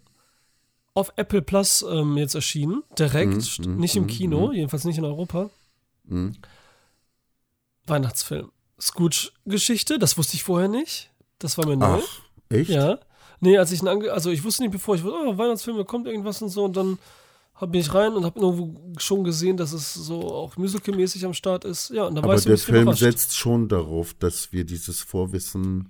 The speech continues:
Speaker 2: haben, ne? Also, das kann dir jetzt keiner als Spoiler auslegen, weil ich glaube, dieses Grundwissen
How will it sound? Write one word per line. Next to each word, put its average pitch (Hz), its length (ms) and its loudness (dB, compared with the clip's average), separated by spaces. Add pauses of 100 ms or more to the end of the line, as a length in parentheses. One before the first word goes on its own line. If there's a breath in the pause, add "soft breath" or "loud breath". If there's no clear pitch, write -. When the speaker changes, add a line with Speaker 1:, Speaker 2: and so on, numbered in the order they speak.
Speaker 2:
haben, 85 440 -6
ne? 101 160 -10 (180)
Also, 87 420 -4 (640 loud breath)
das - 260 0
kann 120 220 4
dir 113 100 2
jetzt 113 240 2
keiner 113 240 2
als 110 140 0
Spoiler 113 360 2
auslegen, 113 540 0
weil 104 160 2
ich 107 140 -6
glaube, 107 260 2
dieses 101 360 -8
Grundwissen 120 760 -2